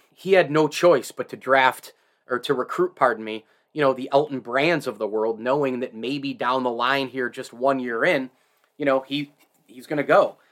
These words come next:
Uh, Kyrie Irving, I know Kyrie Irving broke, broke his foot, but, you know, there's another example. Zion Williamson, another example.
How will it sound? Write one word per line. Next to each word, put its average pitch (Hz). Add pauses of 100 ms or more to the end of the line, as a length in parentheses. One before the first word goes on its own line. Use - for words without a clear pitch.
(200)
Uh, 110
Kyrie 160
Irving, 143
I 107
know 123
Kyrie 131
Irving 117
broke, 123
broke 120
his 110
foot, -
but, 117 (300)
you 123
know, 127
there's 139
another 160
example. 107
Zion 131
Williamson, 147
another 123
example. 101